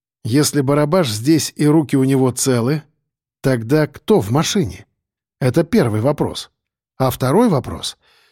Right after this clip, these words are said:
Если наш убийца, как мы предполагаем, убивает за некие грехи, которые прописаны где-то там в Божьем Писании, не знаю где,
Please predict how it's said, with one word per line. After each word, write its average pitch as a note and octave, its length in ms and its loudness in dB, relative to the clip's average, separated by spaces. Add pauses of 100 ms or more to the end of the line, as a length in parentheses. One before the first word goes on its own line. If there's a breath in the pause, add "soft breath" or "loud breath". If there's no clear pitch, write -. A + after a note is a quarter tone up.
(160)
Если C#3+ 300 2
наш D3+ 260 2
убийца, E3+ 420 0
как C3+ 200 -2
мы D3 120 0
предполагаем, D3 680 0
убивает C#3+ 460 2
за D3 140 2
некие C#3 380 2
грехи, C#3 480 0
которые C3+ 440 2
прописаны C3 540 0
где-то B2+ 280 0
там C#3 220 0
в G#2+ 100 -6
Божьем C3+ 340 2
Писании, A2+ 600 0
не C3+ 200 0
знаю D3 360 2
где, C3 320 -6